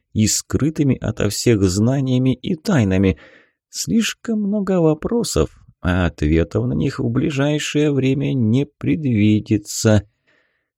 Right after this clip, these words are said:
Для чего были созданы станции, убежища и тому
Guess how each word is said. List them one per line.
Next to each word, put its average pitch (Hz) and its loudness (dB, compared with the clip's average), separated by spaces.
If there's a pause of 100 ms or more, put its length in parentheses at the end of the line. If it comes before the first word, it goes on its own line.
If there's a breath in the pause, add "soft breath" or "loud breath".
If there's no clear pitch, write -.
Для 87 -2
чего 233 0
были 180 0
созданы 156 -2
станции, - -2
убежища 101 0
и 85 0
тому 139 0